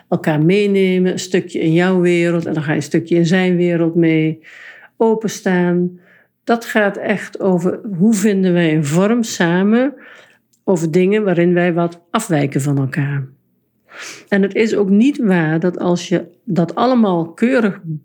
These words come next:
prachtig bij elkaar hebt en je hebt heel veel overeenkomsten,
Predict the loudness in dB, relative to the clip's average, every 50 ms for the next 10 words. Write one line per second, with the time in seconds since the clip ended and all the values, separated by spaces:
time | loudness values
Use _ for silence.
0 | _ 0 0 0 0 -2 -4 -6 -2 0 0 0 0 -2 -2 0 0 0 0 0
1 | -2 -2 0 0 0 0 0 -2 -2 0 2 2 2 0 -2 -2 -2 0 0 0
2 | 2 2 2 0 0 0 0 0 0 0 -2 -2 -4 -4 -4 -4